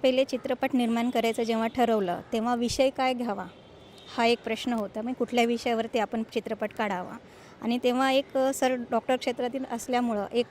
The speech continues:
अवयवदानाची एक जाणीव निर्माण झाली. आणि अवयवदान याच्यासाठी की जेव्हा आपण आपल्या जवळची व्यक्ती गमावतो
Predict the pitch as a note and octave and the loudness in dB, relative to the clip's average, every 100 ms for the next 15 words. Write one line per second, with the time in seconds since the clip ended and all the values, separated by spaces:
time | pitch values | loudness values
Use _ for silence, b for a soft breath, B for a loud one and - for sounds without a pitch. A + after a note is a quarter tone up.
0 | - A3 A3+ B3+ C#4 B3+ C4 C4 C4+ C4+ | -4 2 6 8 8 6 2 0 -2 -6
1 | C4+ - A#3+ A#3+ B3 C4+ A#3+ A3 G#3+ G#3+ | -6 -4 0 2 4 2 0 -2 -4 -2
2 | G#3 F#3+ D#4 b b b b - G#3+ A#3 | -2 -2 -6 b b b b -8 -2 2
3 | B3+ A#3 C4+ C#4 C#4+ C4 B3 D4+ D4+ A3 | 4 6 6 6 4 2 2 2 2 -2
4 | A3 C4 C4 B3 C4 B3+ B3+ C4+ A#3+ A#3+ | -2 -4 -2 0 0 0 0 -2 -2 0
5 | C4 B3 B3 B3+ C#4+ B3+ - C4+ A#3 A#3 | 2 4 4 2 2 -2 0 0 2 0
6 | A#3 A#3+ A3+ | 0 -4 -8